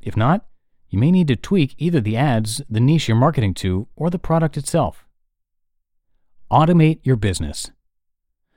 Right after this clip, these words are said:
Once you've got your website set up and running, and you've begun taking orders and mailing out the product yourself, find ways to automate every part of your business. There are companies you can contract to take the orders, place the orders with a manufacturer,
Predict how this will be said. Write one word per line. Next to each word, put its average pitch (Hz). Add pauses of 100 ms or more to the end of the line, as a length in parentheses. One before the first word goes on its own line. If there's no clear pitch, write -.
(160)
Once 214
you've 226
got 165
your 107
website 143
set 170
up 165
and 113
running, 165 (480)
and 95
you've 92
begun 113
taking 104
orders 127
and 85
mailing 113
out 110
the 98
product 110
yourself, 104 (520)
find 220
ways 175
to -
automate 131 (140)
every 147
part 117
of 98
your 101
business. 87 (680)
There 147
are 147
companies 180
you 143
can 123
contract 110
to 101
take 127
the 92
orders, 151
place 147
the 151
orders 143
with 101
a 104
manufacturer, 139